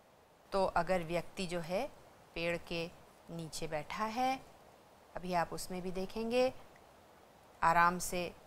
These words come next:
बैठा हुआ है व्यक्ति, relax कर रहा है,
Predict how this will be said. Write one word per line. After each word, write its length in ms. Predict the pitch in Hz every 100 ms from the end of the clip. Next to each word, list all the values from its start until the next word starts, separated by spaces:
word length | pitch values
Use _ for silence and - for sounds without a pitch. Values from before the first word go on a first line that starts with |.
| - - -
बैठा 300 | 160 160 190
हुआ 260 | 196 202 208
है 200 | 220 220
व्यक्ति, 500 | 220 220 - 262 285 - - - - - - - - - - - - -
relax 480 | 175 202 214 208 -
कर 180 | 202 185
रहा 260 | 196 214
है, 300 | 220 240 285